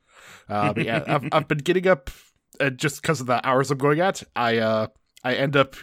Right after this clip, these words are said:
eating breakfast a lot out, uh, a lot at Taco Bell, which, again, I realize probably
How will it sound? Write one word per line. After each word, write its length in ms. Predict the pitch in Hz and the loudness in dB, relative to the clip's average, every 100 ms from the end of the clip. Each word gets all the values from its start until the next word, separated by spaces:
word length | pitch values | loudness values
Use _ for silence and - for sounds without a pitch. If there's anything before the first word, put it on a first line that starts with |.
| - | -6
eating 240 | 127 123 | -4 -2
breakfast 500 | 117 127 147 143 - | -2 -2 -2 -4 -6
a 100 | - | -4
lot 240 | 135 147 - | 0 0 0
out, 300 | 143 170 - - | 0 -2 -6 -8
uh, 280 | 104 104 104 | -4 -2 -2
a 100 | 113 | -2
lot 180 | 110 110 | 0 -2
at 120 | 107 | -2
Taco 240 | - 127 120 | -4 -4 -4
Bell, 340 | 120 170 175 _ _ - - | 0 0 -2 _ _ -20 0
which, 300 | 170 - - 180 | 2 2 -2 4
again, 280 | 175 180 | 8 8
I 40 | 156 | 8
realize 460 | 160 156 151 156 - - | 6 6 4 4 -4 4
probably 600 | 202 180 156 175 165 | 6 6 4 4 4